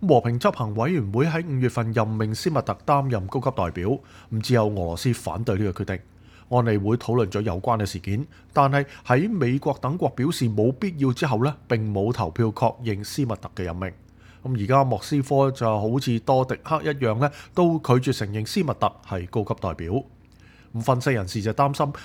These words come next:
俄羅斯同中國可能會否決延長波克地區嘅國際維持和平嘅軍事任務，去進行報復。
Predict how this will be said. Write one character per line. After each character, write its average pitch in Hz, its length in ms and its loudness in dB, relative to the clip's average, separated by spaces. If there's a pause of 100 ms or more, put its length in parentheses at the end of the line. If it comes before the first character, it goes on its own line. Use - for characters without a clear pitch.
(140)
俄 127 80 0
羅 127 100 4
斯 226 140 0
同 127 180 0
中 233 160 -2
國 170 160 2
可 - 180 -6
能 117 520 0
會 147 220 4
否 147 240 0
決 202 300 0
延 107 180 -4
長 107 240 -2
波 202 100 2
克 208 220 2
地 127 80 2
區 123 260 0
嘅 139 160 2
國 131 180 0
際 123 240 0
維 92 160 -6
持 98 140 -8
和 92 220 -4
平 92 200 -8
嘅 120 140 -2
軍 139 140 0
事 131 120 -6
任 98 120 0
務， 98 180 -2 (260)
去 110 140 0
進 104 160 -2
行 101 160 -6
報 98 100 -4
復。 98 160 -4